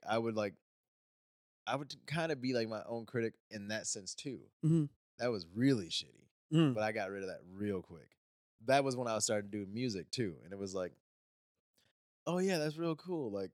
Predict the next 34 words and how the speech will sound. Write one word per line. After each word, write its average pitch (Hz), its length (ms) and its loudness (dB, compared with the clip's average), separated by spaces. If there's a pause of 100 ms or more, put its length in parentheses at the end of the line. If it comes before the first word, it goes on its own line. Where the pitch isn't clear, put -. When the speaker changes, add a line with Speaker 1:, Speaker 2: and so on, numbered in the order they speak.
(120)
Speaker 1:
but, 113 160 -2
like, 107 240 0
I 110 140 4
wouldn't 110 380 -2
give 113 120 2
myself 92 480 -4
that. 82 180 -12 (200)
Speaker 2:
Yeah. 143 280 6 (420)
Speaker 1:
Then 127 140 0
I 127 60 6
just 127 140 -2
got 131 160 6
to 120 40 -10
the 117 80 0
point 123 240 -2
that 117 80 -2
I'm 113 80 -2
like, 107 140 -4
"Just - 280 -6 (720)
hear 170 280 -2
what 156 300 0
actually 123 420 4
f-, - 40 -8 (180)
like, 110 160 2 (180)
see - 240 4
the 147 100 6
feelings 147 400 6
that 123 100 2
you 123 120 6
were 113 80 4
giving 113 420 4
behind 104 540 -2
it." - 140 -10 (200)
Speaker 2:
Yeah. 147 340 6